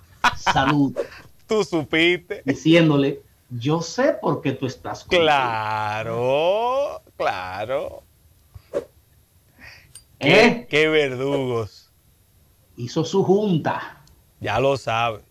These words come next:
Speaker 1: Él que fue, eh, crucificado como Cristo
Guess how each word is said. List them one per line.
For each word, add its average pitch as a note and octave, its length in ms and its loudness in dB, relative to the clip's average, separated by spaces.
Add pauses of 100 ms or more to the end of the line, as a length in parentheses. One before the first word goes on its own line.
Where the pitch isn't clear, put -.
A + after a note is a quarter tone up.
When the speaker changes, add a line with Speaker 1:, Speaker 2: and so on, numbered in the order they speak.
Speaker 1:
Él D4 440 6
que A#3 120 0
fue, B3+ 760 4
eh, D#3+ 480 -2
crucificado G3+ 1000 4
como G3 240 0
Cristo A#3 540 -6